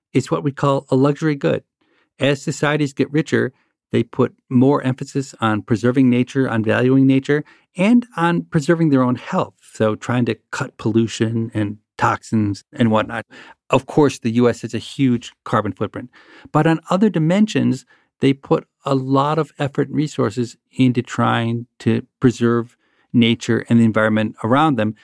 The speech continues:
And so it's not completely obvious that growth is directly the enemy of saving the planet.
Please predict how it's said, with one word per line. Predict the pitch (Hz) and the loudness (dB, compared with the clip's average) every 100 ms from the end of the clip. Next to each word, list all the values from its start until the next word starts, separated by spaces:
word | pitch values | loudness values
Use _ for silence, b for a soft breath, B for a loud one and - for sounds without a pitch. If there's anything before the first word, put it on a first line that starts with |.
| b b | b b
And | - 120 | -4 0
so | 135 - _ | 0 -2 _
it's | - - - | -12 -6 -2
not | 170 170 185 220 - | 0 2 0 -2 -2
completely | 185 185 170 160 | 0 0 0 2
obvious | 160 165 113 107 - _ _ _ 123 | 2 2 -2 -4 -10 _ _ _ -10
that | 113 123 120 120 - _ | -2 0 0 -2 -10 _
growth | - 127 131 127 _ _ - | -4 0 0 -4 _ _ -4
is | 127 117 | -2 -2
directly | - 113 110 120 - 113 | -2 -2 2 0 0 -2
the | 110 - | -4 -6
enemy | 120 107 98 98 101 _ _ _ _ _ | -2 -2 -2 -4 -6 _ _ _ _ _
of | 117 | -4
saving | - 107 95 95 | 0 0 0 -4
the | |
planet. | - 98 104 | -8 -10 -10